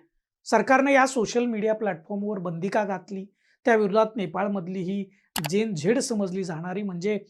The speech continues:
अठरा ते पंचवीस वयोगटातली युवा पिढी रस्त्यावर का उतरली? आणि जरी युवा पिढीचा हा उद्रेक आपल्या शेजारच्या नेपाळ देशात झाला असला तरी त्यातून आपल्याला अर्थात भारताला देखील धडा मिळालाय. असं का?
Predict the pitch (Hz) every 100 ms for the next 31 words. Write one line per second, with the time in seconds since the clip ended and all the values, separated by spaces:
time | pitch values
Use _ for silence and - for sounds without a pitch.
0 | _ _ 175 160 190 185 220 185 165 262
1 | 269 220 190 175 175 165 196 180 190 214
2 | 175 151 - _ _ - 208 - - 294
3 | 339 - 214 170 165 156 160 175 226 277
4 | - _ _ - 165 220 320 262 254 277
5 | 254 247 208 247 185 247 240 180 175 220
6 | 233 170 202 226 262 _ _ - 196 185
7 | 208 190 247 190 170 185 262 226 196 208
8 | 180 - 311 220 180 160 180 165 - 220
9 | 170 156 - _ _ - 285 311 240 302
10 | 311 190 - 247 311 202 170 196 233 254
11 | 196 151 165 165 294 277 196 - 165 160
12 | - _ _ 202 156 147 226 180 156 127
13 | 127 _ _ _ 208 - 294 262 233